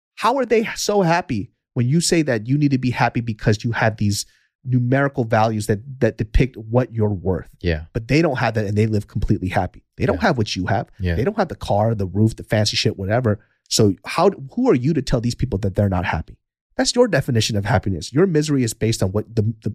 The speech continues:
Speaker 1: the position that you put yourself in right now, right? Not all the time, but I'm saying for people who live in a first world country who have
Speaker 2: Mm-hmm.
Speaker 1: first world problems.
Speaker 2: Right.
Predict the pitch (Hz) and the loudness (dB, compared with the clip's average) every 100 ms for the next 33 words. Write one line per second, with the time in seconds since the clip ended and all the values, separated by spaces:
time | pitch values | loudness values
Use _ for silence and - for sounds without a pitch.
0 | - - - 123 - 107 120 113 - - | -8 -4 0 0 0 0 -2 0 0 0
1 | - 95 - 95 - - - _ _ _ | 0 0 -2 -10 -12 -16 -20 _ _ _
2 | _ 98 107 190 170 131 104 - 92 117 | _ -4 0 0 2 0 0 -2 -2 -2
3 | 120 107 131 117 107 - 123 113 117 104 | -2 0 -2 -2 -2 0 0 0 0 2
4 | 101 98 107 107 - 101 - 120 - 87 | 0 -2 0 0 -2 -8 0 0 0 -2
5 | 101 90 85 101 - 117 165 - - - | 0 2 0 0 -4 -10 -10 -6 -4 -2
6 | - 104 87 76 73 | -6 -6 -2 -2 -4